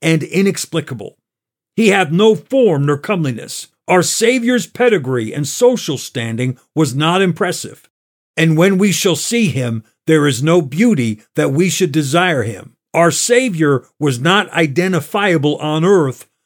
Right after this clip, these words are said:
by his heavenly glory. "He is despised and rejected of men." Our Savior spent his life being disrespected and disregarded by this world. A man of sorrows and acquainted with grief,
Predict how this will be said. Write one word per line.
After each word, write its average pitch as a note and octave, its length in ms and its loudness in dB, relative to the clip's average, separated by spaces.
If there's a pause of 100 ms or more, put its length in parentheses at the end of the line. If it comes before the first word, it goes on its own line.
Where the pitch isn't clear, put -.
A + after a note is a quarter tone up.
(120)
by C#3 180 0
his C#3 260 -2
heavenly D3 380 -2
glory. C#3 520 -2 (500)
"He G#3 160 4
is E3+ 140 2
despised F#3 880 0
and C#3 120 0
rejected D#3 560 -2
of C#3+ 140 0
men." C3 440 -4 (220)
Our A3 180 2
Savior D3+ 560 0
spent F#3 380 -2
his F3 200 2
life D#3 460 -4
being C#3 320 -2
disrespected E3+ 960 -2
and C3 160 -2
disregarded D#3+ 840 0
by C3+ 160 0
this C#3 280 -6
world. C3+ 440 -6 (520)
A D3 120 0
man E3+ 260 4
of F3 80 2
sorrows D#3+ 680 -2 (120)
and D3+ 120 2
acquainted D#3+ 480 2
with B2 180 -4
grief, C#3+ 420 -2